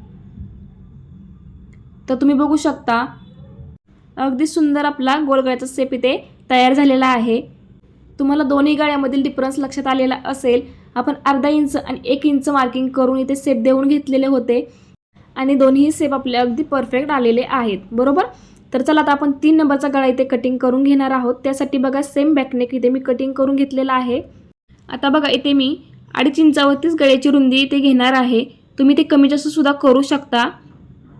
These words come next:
आणि तिथूनच बघा, क्रॉसमध्ये आपल्याला मागे गळ्याची उंची इथे साडेनऊ इंच टाकायची आहे. मी ते उंची साडेनऊ इंच घेतलेली आहे, म्हणजे तुम्ही सुद्धा साडेनऊ इंचच घ्यावी असं काही नाही. तुम्ही तुमच्या आवडीनुसार इथे उंची कमी जास्त करू शकता.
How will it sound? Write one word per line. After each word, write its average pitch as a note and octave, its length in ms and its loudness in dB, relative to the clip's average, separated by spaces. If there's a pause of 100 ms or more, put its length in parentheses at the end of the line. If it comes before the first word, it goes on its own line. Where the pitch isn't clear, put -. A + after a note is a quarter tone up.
(520)
आणि B3+ 200 2 (240)
तिथूनच D4 340 0
बघा, B3+ 280 2
क्रॉसमध्ये C4 600 0
आपल्याला B3 400 0 (460)
मागे C4 300 2
गळ्याची C#4 300 2
उंची C4+ 320 2
इथे C#4 140 0
साडेनऊ B3 320 0
इंच A#3+ 220 -2
टाकायची A3 460 -2
आहे. G3+ 240 -6 (380)
मी C#4+ 260 2
ते E4 60 0
उंची D#4 260 0
साडेनऊ D4 360 0
इंच D4 160 -4
घेतलेली C#4 400 0
आहे, C#4 160 2
म्हणजे C#4 300 0
तुम्ही C#4 160 2
सुद्धा D4+ 180 -2
साडेनऊ C#4+ 360 0
इंचच C#4 280 -2
घ्यावी C#4 280 2
असं C4 260 -6
काही C#4 260 2
नाही. C#4 300 0 (280)
तुम्ही D4+ 180 2
तुमच्या D4+ 260 2
आवडीनुसार C#4 420 2
इथे C#4 140 -2
उंची C#4+ 300 0
कमी C4+ 220 0
जास्त C4 280 -2
करू C4+ 180 2
शकता. C4 420 -4